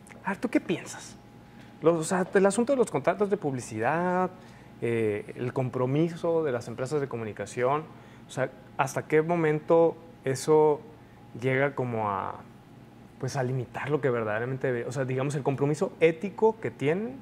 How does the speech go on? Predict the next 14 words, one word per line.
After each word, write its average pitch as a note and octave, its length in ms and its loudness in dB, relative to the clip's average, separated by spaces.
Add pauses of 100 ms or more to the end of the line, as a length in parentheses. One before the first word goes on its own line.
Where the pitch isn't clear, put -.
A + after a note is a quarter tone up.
los A2+ 180 -2
medios D#3 380 4
de F3 80 -2
comunicación A#2 500 -6
para G#2+ 320 0
con A2+ 160 -2
la G#2+ 80 0
sociedad, A2 640 -2 (1300)
¿qué D3+ 100 6
tanto D#3+ 380 2
se D3 160 -2
ven C3 160 -2
como, C3 540 -4 (1300)
pues, - 360 -6